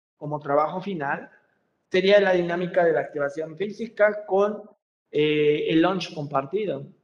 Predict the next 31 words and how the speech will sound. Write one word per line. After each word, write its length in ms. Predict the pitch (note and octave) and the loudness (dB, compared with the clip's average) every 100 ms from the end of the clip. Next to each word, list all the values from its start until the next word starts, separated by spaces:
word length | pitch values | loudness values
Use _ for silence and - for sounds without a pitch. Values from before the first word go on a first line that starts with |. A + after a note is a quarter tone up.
| _ | _
¿vale? 220 | - C3+ A3+ | -16 -4 -2
Es 100 | A3 | -2
que 160 | A3 | -6
cada 220 | - A#3+ A#3 | 4 6 6
maestro 300 | G#3+ G#3+ A3 | 4 2 4
lo, 280 | G#3 F3 D#3 D#3 | 6 6 6 6
cada 460 | - - B3+ B3+ B3+ _ _ _ | 2 -10 -8 -10 -10 _ _ _
disciplina 1040 | - F3+ F3 F3 D#3 F#3 G3 G3+ F#3+ G3+ G3 - | -6 -2 -2 -2 -4 2 2 2 0 -2 -4 2
lo 240 | E3+ E3 | 4 4
maneja 440 | E3 E3 E3 F3 | 4 0 -2 -2
de 140 | F3 D#3+ | -2 -2
diferente 520 | D3 C#3+ C#3+ D3 C#3+ | -4 -4 -4 -4 -10
manera. 480 | C3+ D3 E3+ C#3 - _ _ _ _ _ _ _ | -12 -8 -6 -6 -8 _ _ _ _ _ _ _
Entonces, 720 | - D3 C#3+ D#3 D#3 D#3 C#3+ C#3 - - - | -8 -6 -4 -4 -2 -2 -2 -2 -12 -20 -4
es 240 | G3+ G3 A#3 | 0 0 2
un 160 | B3 | 4
trabajo 460 | B3 F#3 F#3 F#3 G#3 | 6 8 6 4 -2
final, 460 | F3 E3 E3+ E3+ | -4 -4 -2 -2
Carlos. 340 | E3 C#3 - - _ _ _ | -2 -8 -8 -20 _ _ _
En 340 | - D3 D3 - _ _ | -12 -10 -10 -16 _ _
conclusión, 920 | E3+ E3 D3 E3 D#3 E3 G#3 A#3+ G#3 | -2 -2 -2 -2 -2 2 2 2 -2
para 240 | D#3 C#3 C3+ | -6 -6 -6
no 240 | D#3 E3+ | -4 -4
enrollarte, 840 | F3 F3+ G3 F#3 E3+ - F#3+ - | -4 0 2 6 4 4 -6 -6
es 120 | F#3 G#3 | -12 -8
un 140 | G3+ | -2
trabajo 380 | F#3+ E3+ E3 D#3+ | 2 4 4 0
final 340 | D#3+ D#3+ E3 - | -8 -6 -6 -10
que 80 | D3+ | -16
se 160 | C#3+ | -14
pide, 340 | - F#3 D3 | -8 -4 -4